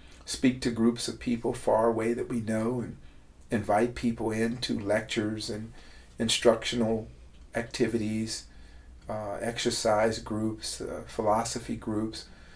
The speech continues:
which is what te-, it was meant for, to elevate the consciousness and the state of well-being. That's how we can use technology.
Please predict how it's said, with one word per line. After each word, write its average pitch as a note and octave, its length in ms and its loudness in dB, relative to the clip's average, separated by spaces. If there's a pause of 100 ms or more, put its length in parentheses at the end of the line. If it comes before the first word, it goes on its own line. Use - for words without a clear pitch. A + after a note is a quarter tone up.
(140)
which - 180 4
is D3+ 120 0
what E3 200 8
te-, D#3+ 80 2
it - 320 0
was C#3 200 -2
meant G#3 180 -2
for, - 340 -10 (640)
to - 160 -2
elevate C#3+ 540 8
the D3 60 -2
consciousness - 800 -2
and B2 140 -4
the B2 60 -2
state C3+ 300 -2
of A#2+ 100 -2
well-being. B2 720 -2 (680)
That's - 180 2
how D3 140 6
we C3+ 120 2
can C3 220 -2
use C3+ 260 -2
technology. - 680 -4